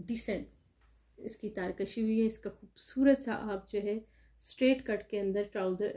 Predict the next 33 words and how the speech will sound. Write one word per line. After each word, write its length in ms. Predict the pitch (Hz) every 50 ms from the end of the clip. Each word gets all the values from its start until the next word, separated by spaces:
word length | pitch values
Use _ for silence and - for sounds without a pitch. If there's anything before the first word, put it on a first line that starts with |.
| 214
अ, 120 | 202 196 196
sorry 320 | - - 214 190 190 190 185 190 _ _ _ _ _ _ _ _ _
shirt 300 | - - 208 208 208 220
बनाएं, 320 | 214 220 208 208 214 226 226 _ _ - - - _ _ _ -
बेइंतहा 580 | 185 220 220 220 208 - 214 202 - - 247 233
खूबसूरत 500 | - - 185 - - - 180 180 180 180
लगेगा 340 | - - 180 196 190 - 190
माशाल्लाह। 760 | 190 190 185 - - - - - _ _ _ _ _ _ _ _
ठीक 160 | - 254 -
है, 80 | 294 220
back 220 | 202 214 202 196 -
इसकी 220 | 240 - - - 240
simple 380 | - - 208 208 196 - 254 277
है। 180 | 277 294 294 285 _ _ _ _ _ _ _ _ _ _ _ _ _ _ _ _ _ _ _ _ _ _ _ _ _ _ _ _ _ _ _ - -
ये 160 | 185 220 247 -
इसके 340 | - - - - - 233 196
बाजू 340 | 202 196 196 196 214 240 240
हो 100 | 240 247
गए, 160 | 233 254 254
बाजू 300 | 254 220 202 202 185 214
के 140 | 214 - 220
ऊपर 260 | 220 - 226 220 226 - _ _ _ _ _ _ _ -
इस 120 | 240 -
तरह 160 | - 220 202 196
की 120 | 196 - 202
तारकशी 480 | - 185 175 - - - - - -
बनी 240 | 185 185 170 - -
हुई 120 | - 208 208
है। 80 | 202
ठीक 260 | - - 247 233 -
है, 60 | 339 339 - _ _ _ _ _ _ _ _ _ _ _ _ _ _ _ _ _ _ _ _ _ _ _ _ _ _ _ _ _ _ _ _ _ -
ये 80 | - -
देखिए, 120 | - -